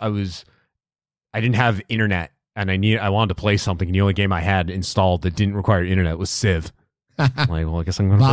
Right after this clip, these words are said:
Speaker 2: Baba
Speaker 1: Civ."
Speaker 2: Yetu. That's what it is.
Speaker 1: Okay.
Speaker 2: But
Speaker 1: All
Speaker 2: yeah,
Speaker 1: right.
Speaker 2: you hear that song, you know exactly. You're like, "Oh, it's Civ time."
Speaker 1: Uh, so, uh, I stand corrected.
Speaker 2: <clears throat>
Speaker 1: So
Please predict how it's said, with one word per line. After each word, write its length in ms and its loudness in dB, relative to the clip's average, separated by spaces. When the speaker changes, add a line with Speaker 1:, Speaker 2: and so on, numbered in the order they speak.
Speaker 2:
Baba 160 4
Speaker 1:
Civ." 80 0
Speaker 2:
Yetu. 580 2
That's 200 0
what 80 2
it 100 0
is. 320 -6
Speaker 1:
Okay. 200 -16
Speaker 2:
But 0 -
Speaker 1:
All 1300 -14
Speaker 2:
yeah, 60 -2
Speaker 1:
right. 100 0
Speaker 2:
you 100 6
hear 200 6
that 180 4
song, 240 6
you 80 6
know 100 6
exactly. 720 2
You're 100 4
like, 160 2
"Oh, 260 2
it's 140 -4
Civ 300 0
time." 400 -6
Speaker 1:
Uh, 460 0
so, 460 2
uh, 520 2
I 580 2
stand 320 -4
corrected. 380 -2
Speaker 2:
<clears throat> 280 -6
Speaker 1:
So 280 -6